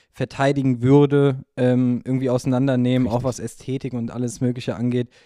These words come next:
Speaker 1: Von daher, jeder soll da seine Meinung haben und, äh, sie ist Journalistin, dann kann sie auch ihre Meinung, äh, äußern, ist ja auch völlig in Ordnung in dem Bereich. Ähm, ja, ich glaub, wir haben auch da unsere Meinung zu,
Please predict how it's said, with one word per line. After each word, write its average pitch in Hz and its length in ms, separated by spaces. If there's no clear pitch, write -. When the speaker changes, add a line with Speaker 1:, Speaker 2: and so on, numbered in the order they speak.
Speaker 1:
Von 104 160
daher, 107 460
jeder 127 240
soll 131 160
da 127 80
seine 123 240
Meinung 135 380
haben 135 500
und, 117 320
äh, 113 340
sie 113 100
ist 113 140
Journalistin, 117 560
dann 110 120
kann 117 180
sie 113 100
auch 107 140
ihre 120 240
Meinung, 113 600
äh, 107 220
äußern, 135 480
ist 110 160
ja 113 80
auch 104 140
völlig 113 320
in 110 80
Ordnung 127 480
in 117 160
dem 117 220
Bereich. 113 500
Ähm, 104 420
ja, 95 220
ich - 100
glaub, 123 160
wir 131 120
haben 123 120
auch 123 140
da 131 80
unsere 117 260
Meinung 117 360
zu, 123 340